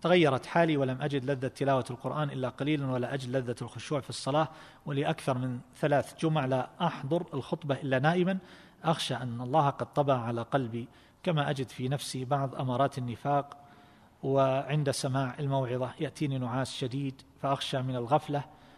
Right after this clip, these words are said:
بماذا تنصحني؟ وما السبيل العودة إلى ما كنت عليه؟" أقول: أولا ينظر الإنسان في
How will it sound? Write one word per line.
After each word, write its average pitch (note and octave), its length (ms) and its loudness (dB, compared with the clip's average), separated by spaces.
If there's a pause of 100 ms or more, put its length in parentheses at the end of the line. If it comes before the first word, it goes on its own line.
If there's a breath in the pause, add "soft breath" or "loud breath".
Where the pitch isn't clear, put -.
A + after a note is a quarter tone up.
(500 soft breath)
بماذا D3 320 2
تنصحني؟ B2 800 -6
وما C3+ 120 -6
السبيل B2+ 540 -4 (560 soft breath)
العودة C3 320 2
إلى A#2 200 -4 (160)
ما C#3 100 -4
كنت C3 380 -8 (120)
عليه؟" B2+ 240 -4 (200)
أقول: A#3 200 -10
أولا G#3+ 340 6 (460 loud breath)
ينظر D#3 360 8
الإنسان C3+ 560 0 (180)
في B2+ 320 -4